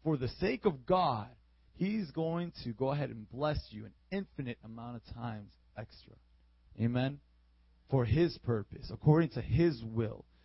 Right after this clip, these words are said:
So if you leave a boyfriend or girlfriend, 'cause you know that boyfriend or girlfriend or whatever it is, is not living for the Lord, and you left it for God, then God's gonna replace that gap, that hole that that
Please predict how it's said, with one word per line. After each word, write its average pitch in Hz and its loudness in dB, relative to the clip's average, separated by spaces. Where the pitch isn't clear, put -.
So 160 8
if 139 6
you 214 8
leave 196 4
a 117 -8
boyfriend 175 0
or 120 -2
girlfriend, 175 -6
'cause 127 0
you 160 -2
know 165 2
that 151 -4
boyfriend 143 -2
or 135 -2
girlfriend 147 0
or 131 4
whatever 143 2
it 147 -4
is, 160 -4
is 107 -12
not 131 -8
living 147 -6
for 131 -12
the 123 -4
Lord, 151 -4
and 110 -6
you 123 -2
left 143 -2
it - -2
for 156 -2
God, 160 -8
then 131 -2
God's 135 -4
gonna 131 -6
replace 135 -8
that 117 -10
gap, 131 -4
that - -8
hole 135 -2
that 107 -8
that 127 -8